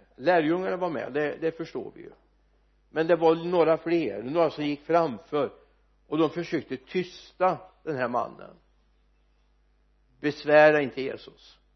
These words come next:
Var inte stökiga nu." Och de försökte tysta honom där han ropade: "Jesus, Davids son, förbarma dig över mig."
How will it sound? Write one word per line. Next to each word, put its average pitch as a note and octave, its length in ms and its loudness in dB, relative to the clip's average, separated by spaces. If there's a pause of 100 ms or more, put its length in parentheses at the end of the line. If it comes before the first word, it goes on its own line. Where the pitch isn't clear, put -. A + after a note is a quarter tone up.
(2250)
Var D3+ 160 2
inte C#3+ 200 -2
stökiga C#3 560 0
nu." C3 200 -2
Och A#2+ 100 0
de C#3 120 0
försökte C#3+ 380 -6
tysta - 560 -4
honom C#3+ 480 2 (540)
där C#3 100 6
han C#3 180 2
ropade: C3 760 0 (200)
"Jesus, C#3 880 -2
Davids B2+ 580 2
son, A#2+ 340 -4
förbarma D#3+ 680 0
dig D#3+ 140 2
över G#2 340 0
mig." A#2+ 300 -10